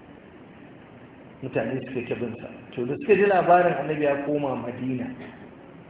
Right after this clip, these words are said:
raja'a minhum thalathatun wa thalathuna rajulan, mutum talatin da uku a cikin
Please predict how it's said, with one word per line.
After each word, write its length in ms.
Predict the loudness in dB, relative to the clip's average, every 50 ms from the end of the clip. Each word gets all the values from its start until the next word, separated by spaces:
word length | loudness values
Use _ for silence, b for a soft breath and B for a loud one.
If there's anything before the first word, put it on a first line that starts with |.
| -20 -20 -20 -20 -20 -20 -16 -10
raja'a 880 | -4 2 4 4 4 6 4 4 4 4 2 2 2 2 2 0 -2 -2
minhum 420 | -2 -2 -2 0 0 -2 -2 0
thalathatun 540 | 0 2 2 4 2 2 0 -2 -4 -4 -4
wa 120 | -4 -4 -2
thalathuna 580 | -2 -2 -2 -2 -2 -2 -4 -4 -4 -4 -4
rajulan, 400 | -4 -2 -2 0 0 -2 -2 -6 -8 -12 -16 -18 -18 -20 -20 -20 -20 -20 -20 -20 -12 -8
mutum 340 | -6 -4 -2 -2 -2 -2 -2
talatin 580 | -2 -4 -2 -2 -2 -4 -4 -6 -6 -6 -4 -2
da 100 | -2 -2
uku 480 | -2 -4 -6 -6 -4 -4 -4 -4 -6 -8
a 80 | -10 -12
cikin 360 | -12 -14 -10 -8 -6 -6 -6